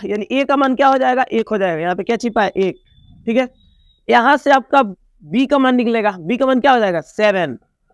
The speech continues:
ठीक है, और अंतिम वाला C का मान होता है, यानी टेन हो गया। ठीक है, आपको फॉर्मूला क्या है? C, C माने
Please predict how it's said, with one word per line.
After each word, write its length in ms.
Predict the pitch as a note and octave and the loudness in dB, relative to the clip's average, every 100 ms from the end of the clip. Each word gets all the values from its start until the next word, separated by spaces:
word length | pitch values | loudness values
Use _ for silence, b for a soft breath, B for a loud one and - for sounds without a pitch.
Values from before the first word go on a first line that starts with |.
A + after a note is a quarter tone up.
| _ G#3+ | _ -4
ठीक 80 | |
है, 120 | B3 B3+ _ - | -4 -4 _ -2
और 200 | G#3 G#3 - | -2 -2 0
अंतिम 420 | A3 A#3 C#4 C4+ | 0 0 0 0
वाला 280 | C4 B3+ B3 | 2 2 0
C 300 | - - B3+ C4 | -2 -6 -4 0
का 100 | A3+ | 0
मान 200 | A3 G3+ | 2 0
होता 200 | G3 G3 | -2 -2
है, 40 | |
यानी 140 | F#3+ E3 | -4 -4
टेन 260 | G3 D#3 | -4 -4
हो 80 | A2 | -6
गया। 140 | A2+ - | -16 -6
ठीक 120 | G#3+ | -4
है, 100 | C4+ - _ _ - | -4 -6 _ _ -6
आपको 220 | F#3+ G#3 | -4 -2
फॉर्मूला 400 | G#3+ A#3+ B3 C4+ | -2 0 0 -2
क्या 160 | C4 C4+ | 0 2
है? 120 | F#3+ | 0
C, 480 | - - C#4+ C#4 G#3 - _ _ - | -4 -4 -2 0 -2 -8 _ _ -4
C 140 | B3+ | 0
माने 320 | B3+ B3+ C#4 | 2 2 0